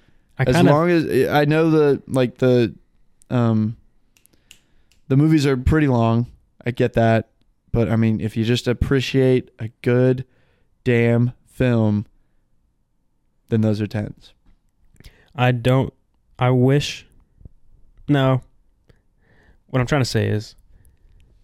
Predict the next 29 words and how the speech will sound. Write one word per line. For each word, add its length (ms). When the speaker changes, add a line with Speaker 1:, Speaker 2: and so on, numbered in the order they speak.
Speaker 1:
it's 140
annoying, 640
I 140
think, 480
that 180
Tarantino 400
movies 260
are 80
so 260
good 400
and 120
that 80
I'm 140
a 40
fan 280
of 100
him 200
because 240
it 40
just 140
kinda 180
seems 360
like 360
whatever 260
he 120
makes, 300
I'm 100
gonna 160
like. 380